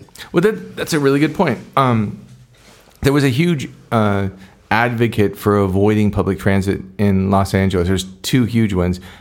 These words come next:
that really got away with slowing public transportation investment in infrastructure in Los Angeles for twenty, thirty years. One of them was a U S C professor who made a map, a diaspora map, that showed Los Angeles and said,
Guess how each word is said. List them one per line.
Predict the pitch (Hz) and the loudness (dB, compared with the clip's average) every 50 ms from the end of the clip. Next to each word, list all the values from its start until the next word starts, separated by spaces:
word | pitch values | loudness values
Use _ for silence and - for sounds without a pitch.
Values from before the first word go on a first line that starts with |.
| - _ _ | -20 _ _
that | - 104 95 92 95 92 95 95 | 0 2 2 2 2 0 -2 0
really | 104 120 127 117 117 | 0 2 2 2 2
got | 107 107 98 | 2 2 2
away | 101 98 98 101 101 | 2 2 2 2 2
with | 98 95 95 92 95 - - | 2 2 0 -2 -4 -8 -10
slowing | - - - - 117 110 104 107 107 104 104 98 90 - - - - | -8 -6 -2 0 2 2 4 4 2 2 0 0 -2 -6 -14 -16 -4
public | - 110 101 92 110 - - | -2 -2 0 0 -2 -4 -2
transportation | - 101 98 98 92 - - - - - _ - - - - 95 101 104 104 104 101 - 101 95 95 92 92 92 | -2 0 0 0 -2 -4 -8 -12 -14 -20 _ -20 -10 -6 -4 0 0 2 2 2 2 2 2 2 2 2 2 2
investment | 95 95 95 92 98 98 98 - - 98 92 87 | 0 0 2 2 2 0 0 0 -2 -2 -2 -2
in | 92 95 | -2 -2
infrastructure | 95 92 92 98 92 - 98 92 - 98 | -2 0 -2 0 0 0 -2 0 0 0
in | 92 92 | 2 2
Los | 92 90 92 | 2 2 0
Angeles | 104 101 101 90 82 | 0 0 0 -2 -2
for | - 98 92 92 - - - | -2 -4 -4 -6 -8 -14 -16
twenty, | - - 135 131 131 120 | -6 -2 -2 0 0 0
thirty | 127 120 113 107 101 | 0 -2 -2 0 0
years. | 98 101 90 - - - - - - - - - - - - - _ _ _ _ _ _ _ _ - - - - - - - - - - - | 0 0 0 -2 -4 -6 -12 -20 -20 -20 -20 -20 -20 -20 -20 -20 _ _ _ _ _ _ _ _ -16 -16 -16 -18 -20 -20 -20 -20 -20 -6 0
One | 120 131 151 | 0 2 2
of | 160 143 | 2 2
them | 160 151 135 123 | 2 2 2 2
was | 123 120 113 101 | 2 2 2 2
a | 110 104 107 104 - - | 2 2 2 0 -2 0
U | 127 123 113 | 2 2 2
S | 110 | 2
C | - - | 0 -2
professor | 123 101 110 98 113 104 104 - 107 104 95 92 - - - 98 | -2 -2 0 2 2 2 2 2 0 0 0 0 -4 -8 -4 -2
who | 107 113 110 101 95 92 - - - - - _ _ _ _ _ - - - - - - _ | 0 0 2 0 -2 -4 -8 -14 -20 -20 -20 _ _ _ _ _ -20 -20 -20 -20 -20 -12 _
made | - 139 131 139 143 123 | 2 2 4 4 4 4
a | 104 98 98 95 - - - - | 4 2 2 0 -2 -6 -6 -2
map, | 90 107 107 117 123 123 117 101 98 - | 2 2 4 4 4 4 2 2 0 0
a | 98 | -2
diaspora | 87 113 113 107 98 - - 123 113 107 | 0 2 0 0 0 0 0 2 2 2
map, | 101 98 92 90 90 90 92 - | 2 2 2 0 0 -2 -2 -2
that | 104 98 92 82 - - | 0 0 0 -2 -4 -6
showed | - - 117 107 104 85 | -2 2 2 2 2 2
Los | 101 98 92 - | 2 0 0 0
Angeles | 107 104 104 95 98 87 90 92 | 0 0 2 2 0 0 0 -2
and | 90 92 | -2 0
said, | - 98 92 87 | 0 0 0 -2